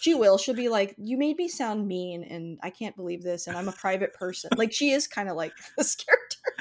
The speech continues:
But, um, she was very serious and very, like, I don't wanna say, like, balloon popping, but, you know, when I would come up with these, like,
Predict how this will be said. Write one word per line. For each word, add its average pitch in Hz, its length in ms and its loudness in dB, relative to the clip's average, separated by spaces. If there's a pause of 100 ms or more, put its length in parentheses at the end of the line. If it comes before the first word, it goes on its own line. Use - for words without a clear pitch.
(320)
But, 311 280 8
um, 220 380 4 (200)
she - 180 0
was 311 200 0
very 285 280 2
serious 247 840 0
and 190 540 -2
very, 202 480 0
like, 175 460 -2 (340)
I 285 80 8
don't 339 140 4
wanna 240 200 2
say, 190 320 2
like, 160 300 -2
balloon 196 500 2
popping, 165 540 -4
but, 170 340 0 (340)
you 302 120 2
know, 196 260 6
when 190 120 2
I 190 140 2
would 208 220 0
come 190 200 -4
up 180 180 -2
with 202 120 -4
these, 180 220 -6
like, 165 160 -4